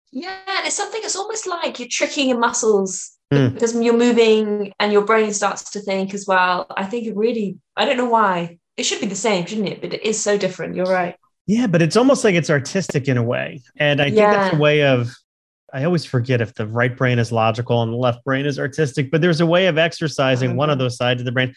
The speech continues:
Speaker 2: just by drawing something, even if you're just doodling in the
Speaker 1: Yeah.
Speaker 2: margins. That can get your mind going. So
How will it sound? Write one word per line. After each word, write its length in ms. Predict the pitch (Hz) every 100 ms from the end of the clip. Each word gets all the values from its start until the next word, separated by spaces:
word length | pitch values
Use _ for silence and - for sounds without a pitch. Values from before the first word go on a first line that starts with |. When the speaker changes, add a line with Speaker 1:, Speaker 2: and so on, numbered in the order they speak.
| _ -
Speaker 2:
just 160 | 196
by 120 | 277
drawing 520 | 185 127 139 180 170 131
something, 440 | 139 160 160 165
even 240 | 165 196 226
if 80 |
you're 100 | 190
just 220 | 185 139 120
doodling 400 | 143 151 143 131
in 60 |
the 80 | 123
Speaker 1:
Yeah. 60 | 233
Speaker 2:
margins. 580 | 120 135 175 143 143 - _ _ _ -
That 180 | 143
can 120 | 139 131
get 160 | 135 131
your 120 | 120
mind 340 | 107 104 104
going. 380 | 123 135 - 131
So 340 | - - 131